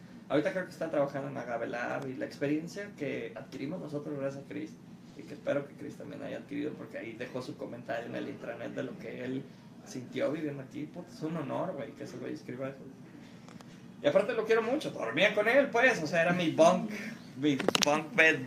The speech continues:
buddy, ¿no? Mi roomie, cabrón. Entonces,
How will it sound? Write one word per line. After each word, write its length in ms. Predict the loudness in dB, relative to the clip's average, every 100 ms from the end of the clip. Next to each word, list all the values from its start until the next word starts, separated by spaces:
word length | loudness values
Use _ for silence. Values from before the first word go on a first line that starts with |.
| 6
buddy, 360 | 8 8 8 6
¿no? 200 | 4 4
Mi 180 | 4 4
roomie, 480 | 8 8 8 4 0
cabrón. 380 | -2 -2 -2 -4 8 8 8
Entonces, 340 | -8 -2 0